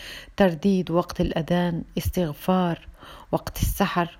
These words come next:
جلوس ودعاء عق-، عقب كل صلاة، صلاة على النبي صلى الله عليه وسلم، وغيرها الكثير الكثير.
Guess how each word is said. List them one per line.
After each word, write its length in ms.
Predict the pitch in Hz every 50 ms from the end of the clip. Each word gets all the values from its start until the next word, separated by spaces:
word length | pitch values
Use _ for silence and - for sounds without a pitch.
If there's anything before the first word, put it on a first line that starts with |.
| - -
جلوس 500 | 170 160 190 180 175 190 185 175 - -
ودعاء 680 | 175 165 170 165 160 165 165 156 175 180 175 156 - - -
عق-، 380 | 175 170 - - - - - 170
عقب 360 | 170 - - 180 170 - 170
كل 400 | 165 - - 196 190 180 185 170
صلاة، 440 | - - 165 165 180 190 185 180 - - - - - - - - - - -
صلاة 360 | - - 175 175 190 202 202 196 190
على 280 | 185 170 165 170 170
النبي 480 | 175 175 170 165 156 190 185 180 175 175
صلى 300 | - - 165 165 160 170
الله 380 | 165 160 165 170 170 165 160 156
عليه 360 | 156 156 165 170 160 160 156
وسلم، 540 | 160 160 - - 180 170 160 156 151 151 151 - - - - - - - - - - - - - -
وغيرها 500 | 175 170 151 170 170 165 - 165 143 143
الكثير 600 | 151 - - - 160 - - - 170 165 160 - -
الكثير. 720 | 156 147 - 165 147 - - 165 165 165 165 147 - -